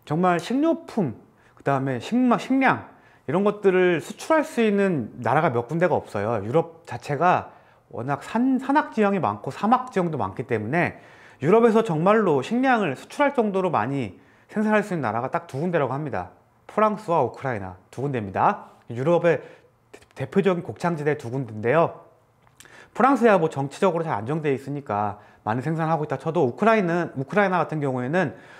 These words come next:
특히 밀, 밀 재배의 성지예요. 그렇기 때문에 우크라이나가 동유럽이라든가 러시아에 납품하는 식량이 어마어마한데 지금 전쟁 중이라서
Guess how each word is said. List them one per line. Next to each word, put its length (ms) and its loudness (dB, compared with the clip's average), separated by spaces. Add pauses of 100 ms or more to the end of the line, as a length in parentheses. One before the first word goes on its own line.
(160)
특히 240 0
밀, 400 4 (300)
밀 280 4
재배의 520 4
성지예요. 720 -2
그렇기 180 -14
때문에 540 0 (320)
우크라이나가 1120 2
동유럽이라든가 800 0
러시아에 680 -2 (200)
납품하는 800 -4 (160)
식량이 340 -2
어마어마한데 880 0 (140)
지금 120 -14
전쟁 300 0
중이라서 720 -2